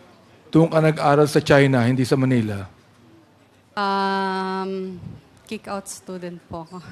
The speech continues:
Speaker 1: Kick out ka? Ah, magaling. I mean, ngayon lang ako nakakita ng hindi nag-aral at kick out na magaling sumugot sa, sa hearing na ito.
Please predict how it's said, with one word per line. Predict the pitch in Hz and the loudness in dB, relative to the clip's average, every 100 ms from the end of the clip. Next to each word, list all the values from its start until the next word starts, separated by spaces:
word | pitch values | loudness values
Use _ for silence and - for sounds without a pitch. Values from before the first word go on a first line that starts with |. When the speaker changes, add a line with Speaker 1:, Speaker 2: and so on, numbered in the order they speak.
| - - | -20 -10
Speaker 1:
Kick | - 170 - | -4 -4 -2
out | 151 147 - | -4 -4 -2
ka? | 147 139 104 - _ _ _ _ _ _ _ - | -2 -2 -4 -14 _ _ _ _ _ _ _ -4
Ah, | 160 165 | -2 -2
magaling. | 165 170 220 208 147 | -2 0 2 0 -2
I | 165 | -8
mean, | 180 185 160 | -6 -6 -6
ngayon | 165 185 190 | -2 0 0
lang | 185 | 0
ako | 185 | 0
nakakita | 175 175 160 170 165 143 123 123 120 - - - - - - | 0 0 0 0 2 2 0 -4 -12 -20 -20 -20 -20 -20 -16
ng | - 156 170 170 156 | -4 2 2 2 -2
hindi | 175 170 180 | -2 -2 0
nag-aral | 170 165 160 156 147 139 | -2 0 4 4 4 0
at | - | -2
kick | - 147 - 160 | -4 -6 -2 0
out | 147 - | 0 0
na | 147 165 | -2 0
magaling | 185 180 185 190 | 0 0 2 2
sumugot | 175 185 175 233 226 | 2 0 2 -2 -4
sa, | - 170 160 160 151 143 - _ _ - _ _ - | -2 0 2 2 0 -4 -14 _ _ -20 _ _ -4
sa | 165 160 160 156 151 135 | 4 6 6 4 2 2
hearing | 175 170 170 165 | 2 4 2 0
na | 165 | -2
ito. | 147 262 208 | -2 -2 -2